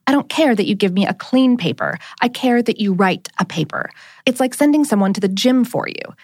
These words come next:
It completely defeats the purpose." But let's take a step back and define plagiarism.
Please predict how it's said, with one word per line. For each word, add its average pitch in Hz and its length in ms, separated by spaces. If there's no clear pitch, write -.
It 220 60
completely 285 480
defeats 165 380
the 180 100
purpose." - 640
But 330 380
let's 359 340
take 311 280
a 294 60
step 247 260
back 170 320
and 247 160
define 320 400
plagiarism. - 640